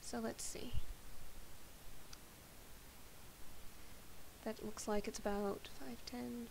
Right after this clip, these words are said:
fifteen, twenty, twenty-five, thirty, thirty-five, forty, forty-five. Eh, but a little bit bigger. All right,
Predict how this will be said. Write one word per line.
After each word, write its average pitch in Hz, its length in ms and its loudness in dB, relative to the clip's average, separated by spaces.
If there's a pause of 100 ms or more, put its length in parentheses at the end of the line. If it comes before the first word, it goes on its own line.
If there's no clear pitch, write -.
fifteen, 233 480 -2
twenty, 240 480 -2 (140)
twenty-five, 240 480 -2 (100)
thirty, 220 420 2
thirty-five, 226 520 4 (100)
forty, 240 380 2 (120)
forty-five. 240 460 -2 (840)
Eh, 349 320 4
but 269 120 0
a 247 320 0
little 240 180 6 (800)
bit - 100 -2
bigger. - 300 0 (1700)
All 220 100 6
right, - 220 2